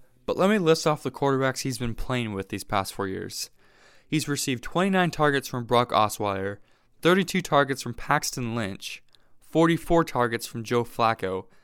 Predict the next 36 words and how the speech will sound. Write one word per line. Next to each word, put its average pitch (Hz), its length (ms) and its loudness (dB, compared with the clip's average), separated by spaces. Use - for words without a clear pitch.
fifty-three 180 680 -2
targets 113 420 0
from 113 220 -6
Jimmy 123 320 -2
Garoppolo, 104 640 0
a 127 100 4
hundred 151 320 2
targets 120 320 2
from 123 160 -8
Case 120 240 -2
Keenum, 104 360 -6
a 120 40 -10
hundred 156 360 2
sixty-eight 135 460 0
targets 113 340 0
from, 101 360 -10
from 113 240 -6
Trevor 151 400 0
Siemian. 113 580 -4
There 151 140 6
isn't 117 280 0
one 151 220 4
elite 143 220 0
quarterback 123 440 4
on 117 100 -2
that 101 140 -2
list. 110 380 -2
The 120 80 -2
past 139 320 2
four 156 300 2
years, 123 340 2
he's 127 160 -8
played 117 220 0
with 107 180 -4
absolutely 104 480 -2
nobody. 104 480 -2